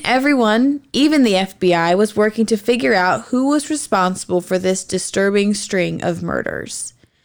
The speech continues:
There's little information available, and by little, oh, I, just a smidgen. I could use maybe, like, four sources.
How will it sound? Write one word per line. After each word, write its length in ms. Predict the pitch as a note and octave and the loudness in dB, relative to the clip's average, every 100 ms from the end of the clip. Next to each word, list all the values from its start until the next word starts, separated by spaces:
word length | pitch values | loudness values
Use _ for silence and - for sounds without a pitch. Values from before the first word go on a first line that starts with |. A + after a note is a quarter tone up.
| _ _ - - _ _ - | _ _ -20 -20 _ _ -2
There's 260 | C#4+ C#4+ | 0 2
little 220 | C#4+ F#4 | 2 2
information 640 | F4 C4+ B3 A3 G#3+ G#3+ G#3 | 2 2 2 2 2 2 0
available, 800 | F#3+ G3 F#3 E3+ E3+ E3 F3+ - | 2 4 4 4 2 2 0 -4
and 220 | - F#3+ | -2 0
by 160 | F#3 F#3+ | 2 4
little, 760 | F#3+ A3 A3+ G#3 G3 F#3 A3 - _ _ _ _ _ _ _ _ F#3 | 4 4 4 4 4 2 0 -12 _ _ _ _ _ _ _ _ 0
oh, 560 | F3+ D#3+ D#3+ E3 E3 - | 4 4 6 6 4 2
I, 160 | D3 | -2
just 360 | C#3 - F#3+ F3+ | -2 0 -2 0
a 40 | |
smidgen. 1200 | D#3+ D#3+ - F#3+ F#3 F#3+ F#3 D3+ C3+ A2 G2 F2 - _ _ _ | -2 -2 -6 0 2 4 2 4 2 2 -2 -8 -10 _ _ _
I 160 | G3 G3+ | -4 0
could 240 | A3+ F#3+ | 0 0
use 340 | G3+ G3+ G3+ G3+ | 2 2 2 -2
maybe, 680 | - G3 A3 A3 A3+ A3 G#3 | -2 2 4 4 2 2 4
like, 200 | F#3+ F3 | 4 2
four 600 | - - - G#3 F#3+ F#3+ | -4 -18 -2 4 6 6
sources. 880 | F#3 - D#3+ D#3+ - E2 D#2+ - - | 2 0 -2 -2 -6 -8 -8 -10 -12